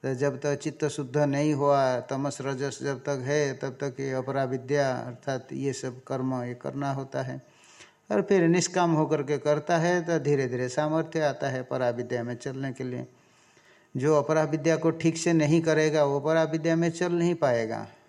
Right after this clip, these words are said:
वो किसी प्रारब्धवश कहता आने से भी फिर वो ग्रहण नहीं कर पाएगा आगे।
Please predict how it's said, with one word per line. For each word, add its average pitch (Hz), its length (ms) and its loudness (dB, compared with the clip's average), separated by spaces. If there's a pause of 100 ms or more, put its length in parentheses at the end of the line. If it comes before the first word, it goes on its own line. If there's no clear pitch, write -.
(280)
वो 113 440 -12 (160)
किसी 127 220 -6
प्रारब्धवश 139 880 -2 (100)
कहता 131 240 -6
आने 127 460 0
से 151 180 0
भी 147 200 2
फिर 151 260 0
वो 139 180 0
ग्रहण 139 340 -2
नहीं 147 220 0
कर 143 180 -2
पाएगा 123 480 0
आगे। 139 220 -6